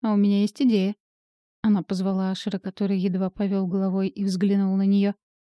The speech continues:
«Давай в следующий раз попробуем сбежать. Я отвлеку охрану, а ты... ну, сломаешь им шеи?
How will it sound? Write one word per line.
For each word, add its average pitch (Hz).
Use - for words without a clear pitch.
«Давай 214
в -
следующий 196
раз 190
попробуем 202
сбежать. 196
Я 214
отвлеку 202
охрану, 208
а 190
ты... 208
ну, 208
сломаешь 220
им 185
шеи? 196